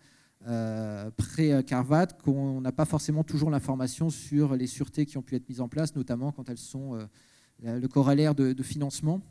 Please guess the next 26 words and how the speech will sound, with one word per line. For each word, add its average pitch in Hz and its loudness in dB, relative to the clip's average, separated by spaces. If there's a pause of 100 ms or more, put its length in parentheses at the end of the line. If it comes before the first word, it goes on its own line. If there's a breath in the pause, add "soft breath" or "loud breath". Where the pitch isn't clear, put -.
(120)
Et 127 -6
donc, 151 -2
il - -14
faut 147 -2
effectivement 135 -2
regarder 131 -2
éventuellement 131 -4
les 120 -4
financements 139 -8
qui 139 -6
sont - -6
au-dessus, 127 -2
au 151 4
niveau 127 4
du 120 2
groupe. 120 2 (720 soft breath)
C'est 117 -12
souvent 131 -2
le 139 -2
cas 147 2
quand 127 -6
on - -6
a 120 -6
des 117 -4
financements, 127 -4
euh, 117 -8